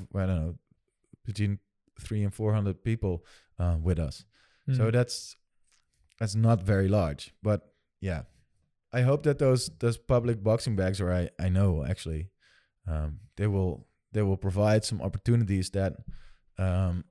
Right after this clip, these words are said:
Speaker 1: a lot of kids and adults, uh, wouldn't have otherwise.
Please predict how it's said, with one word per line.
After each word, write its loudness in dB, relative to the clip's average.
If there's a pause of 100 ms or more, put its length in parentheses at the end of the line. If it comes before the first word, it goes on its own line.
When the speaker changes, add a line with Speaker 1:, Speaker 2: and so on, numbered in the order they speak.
Speaker 1:
a -6
lot 2
of 0
kids 2 (960)
and -4
adults, -4 (1120)
uh, 2
wouldn't 2
have 4
otherwise. -6